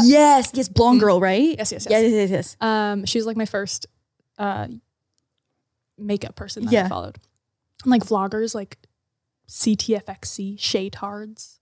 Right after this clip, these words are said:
Speaker 1: Oh, yeah, the Shaytards. Yeah. Oh, my God. I think the first person I ever watched was,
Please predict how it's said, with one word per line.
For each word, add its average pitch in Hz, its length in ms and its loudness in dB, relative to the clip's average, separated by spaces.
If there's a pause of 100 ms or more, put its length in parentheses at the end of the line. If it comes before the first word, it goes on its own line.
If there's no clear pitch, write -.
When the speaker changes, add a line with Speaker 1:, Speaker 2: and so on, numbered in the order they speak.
(160)
Speaker 1:
Oh, 240 120 4
yeah, 277 160 6
the 262 80 -2
Shaytards. 220 760 -2
Yeah. 202 440 -4 (420)
Oh, 214 80 -8
my 226 160 -2
God. 196 400 -8 (200)
I 262 80 4
think 330 160 4
the 415 60 2
first 240 240 -2
person 226 220 -2
I 208 40 2
ever 208 140 2
watched 190 340 -4
was, 190 680 0